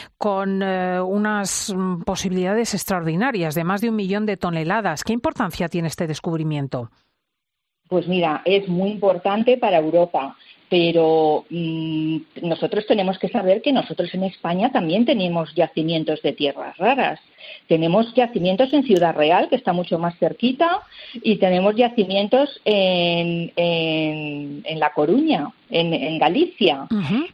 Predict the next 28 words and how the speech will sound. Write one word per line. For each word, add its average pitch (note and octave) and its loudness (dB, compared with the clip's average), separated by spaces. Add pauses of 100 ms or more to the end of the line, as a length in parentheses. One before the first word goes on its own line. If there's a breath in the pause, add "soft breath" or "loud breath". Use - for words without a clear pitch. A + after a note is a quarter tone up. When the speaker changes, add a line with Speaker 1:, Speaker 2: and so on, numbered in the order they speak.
Speaker 2:
Eh, E3+ 4
claro, G3 2
eh, F3 4
esto, C#4 2
mm, F3 -6
mucha G3 0
gente A#3+ 2
no E4 -2
lo A3+ 0
sabe, B3 -2 (400 loud breath)
pero E3+ 4
esto G3+ -4 (180)
supone A#3+ 0 (240 loud breath)
que G3 2
nosotros F#3 0
podríamos A3 2
competir F3+ 0
con F#3 -4
Suiza, B3+ -2
por A3+ 0
ejemplo, A#3+ 0 (260 loud breath)
para F#3 -2
ser G#3+ 4
un A3+ 0
hub B3 -4 (340)
en, F#3+ -2
en F3+ 0
Europa A#3 2